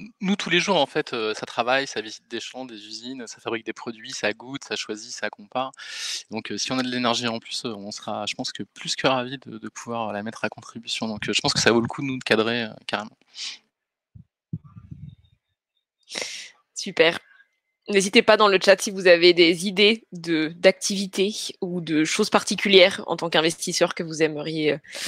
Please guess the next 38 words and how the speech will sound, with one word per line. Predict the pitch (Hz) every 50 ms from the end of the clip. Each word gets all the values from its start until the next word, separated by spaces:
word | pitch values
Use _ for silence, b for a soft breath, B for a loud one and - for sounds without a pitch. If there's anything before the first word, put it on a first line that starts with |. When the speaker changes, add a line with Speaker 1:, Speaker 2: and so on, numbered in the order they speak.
| B B B B B B B B
Speaker 2:
euh, | - 151 151 151 156 147 139 - - - - -
voir. | 160 156 160 175 180 160 165 - - - - _ _ _ - -
Speaker 1:
Et, | 135 131 131 120 120 120 120
et | 117
je | -
rajoute, | - 120 113 117 143 165 - - 127
bah, | 107 110
c'est | 104 - 107
le | 107
sujet | - - - 120 127 123 117 113 110
hyper | 107 - - 107
intéressant. | 107 107 - 107 113 - - 151 143 - -
Euh, | 120 120 113 107
on | 123 127 131
a, | 127 127 131 123 110
euh, | 107 107
donc, | 110 113 - 117
euh, |
au | 110 - - 123
capital, | - 120 - - - 139 131 117
euh, | 107 107 107
Augustin, | - 113 - - - - - 143
Michel | 143 131 120 - - - 117
Augustin, | 117 117 - - - 160 156
qui | - -
nous | 123 117 113
accompagne, | 107 - 113 107 135 135 131 120
qui, | 107 110 117 - _ _
qui | - 117
est |
franchement | 110 - - - 127 - - 143
quelqu'un | 123 - 117 113 - 123 120 117 113
hyper | 120 120 - - 123
intéressant, | 120 123 120 - 120 117 117 - - - 123 123 120 117 107
euh, | 101 107 B B B B B B B B B B
et | 107
ils | 113 113
ont, | 123 120